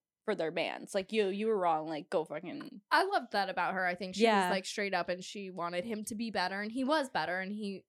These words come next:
Speaker 2: I, I loved that.
Speaker 1: Totally. And then sh-, Kai and Saddam go in the hideaway, which is really cute. Nothing bad to say about them, to be honest.
Speaker 2: Yeah.
Speaker 1: I can't find a single thing
Speaker 2: No,
Speaker 1: to say
Speaker 2: they're
Speaker 1: about them.
Speaker 2: genuine.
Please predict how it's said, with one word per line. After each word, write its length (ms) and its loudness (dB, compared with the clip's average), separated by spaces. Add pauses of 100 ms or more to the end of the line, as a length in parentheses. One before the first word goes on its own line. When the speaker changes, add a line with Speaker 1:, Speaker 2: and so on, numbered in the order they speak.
Speaker 2:
I, 240 2
I 320 2
loved 300 0
that. 240 -10 (100)
Speaker 1:
Totally. 480 4 (840)
And 180 6
then 320 2 (200)
sh-, 180 -4 (100)
Kai 220 2
and 160 2
Saddam 340 4
go 80 4
in 80 2
the 80 0
hideaway, 480 2
which 180 -4
is 220 -16
really 200 0
cute. 340 -2 (240)
Nothing 260 2
bad 140 4
to 80 -6
say 160 0
about 200 -2
them, 200 -2
to 120 -14
be 100 -2
honest. 380 -6
Speaker 2:
Yeah. 220 4
Speaker 1:
I 40 2
can't 200 2
find 340 2
a 160 -2
single 520 -2
thing 340 -2
Speaker 2:
No, 140 6
Speaker 1:
to 60 -2
say 80 0
Speaker 2:
they're 160 6
Speaker 1:
about 120 -4
them. 80 -4
Speaker 2:
genuine. 560 -2